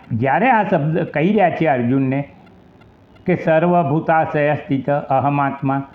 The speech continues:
ત્યારે એ પોતાના જળ દેહની તો વાત નત-, કરતા નથી,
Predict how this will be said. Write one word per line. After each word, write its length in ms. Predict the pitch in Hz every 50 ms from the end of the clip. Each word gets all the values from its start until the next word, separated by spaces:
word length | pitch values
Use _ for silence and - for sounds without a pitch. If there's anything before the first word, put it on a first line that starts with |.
| - - - - - - - -
ત્યારે 360 | - 180 180 202 240 247 262
એ 160 | 262 196 196 220
પોતાના 540 | 226 - 165 185 185 196 196 220 226 214
જળ 320 | 185 135 139 156 180 202 220
દેહની 360 | 196 208 208 202 208 208 185
તો 120 | 220 214
વાત 280 | 170 175 180 180 - 165
નત-, 200 | 156 - 170 165
કરતા 400 | - - 151 143 120 - 160 147
નથી, 420 | 135 127 123 95 120 120 107 -